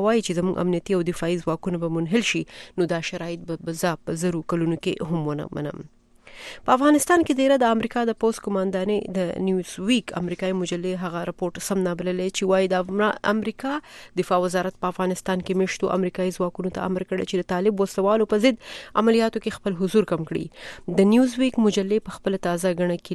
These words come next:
لیکلي وو چې د امریکا د دفاع وزارت د لوړو چارواکو له قوله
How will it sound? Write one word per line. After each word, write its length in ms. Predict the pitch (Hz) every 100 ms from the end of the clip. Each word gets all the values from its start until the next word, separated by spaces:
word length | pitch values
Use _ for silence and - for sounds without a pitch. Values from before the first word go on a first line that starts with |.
| 170
لیکلي 360 | - - 254 269
وو 80 |
چې 320 | 262 - 185 175
د 100 | 170
امریکا 320 | 170 - 220 202
د 60 | 175
دفاع 240 | - 180 175
وزارت 340 | 175 170 180
د 160 | 175 170
لوړو 220 | 170 170
چارواکو 480 | 170 165 175 170 175
له 80 | 170 - -
قوله 320 | 202 165